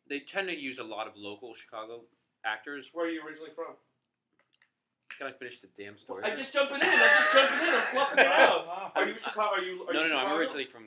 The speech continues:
Speaker 1: Galveston, Texas,
Speaker 2: Got it.
Speaker 1: and then moved to Dallas when I was
Speaker 2: Okay.
Speaker 1: about ten. Um,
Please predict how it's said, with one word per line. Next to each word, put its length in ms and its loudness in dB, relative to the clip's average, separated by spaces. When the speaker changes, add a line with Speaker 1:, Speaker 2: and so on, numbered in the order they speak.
Speaker 1:
Galveston, 420 -6
Texas, 480 -14
Speaker 2:
Got 220 -4
it. 20 -10
Speaker 1:
and 80 -12
then 160 -14
moved 160 -16
to 60 -20
Dallas 420 -10
when 120 -16
I 20 -12
was 80 -14
Speaker 2:
Okay. 80 -14
Speaker 1:
about 120 -18
ten. 200 -12
Um, 320 -2